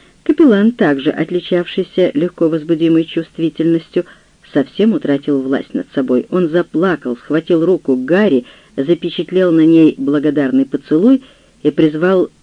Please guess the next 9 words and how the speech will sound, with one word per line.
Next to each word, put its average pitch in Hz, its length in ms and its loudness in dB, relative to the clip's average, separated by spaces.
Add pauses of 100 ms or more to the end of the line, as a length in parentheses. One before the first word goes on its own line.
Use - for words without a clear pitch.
благословение 160 840 2
небес 170 540 2
на 185 160 -6
своего 147 320 0
великодушного 143 680 0
юного 135 380 2
покровителя. 135 720 -6 (720)
Мистер 277 420 4
Уоррингтон 233 680 4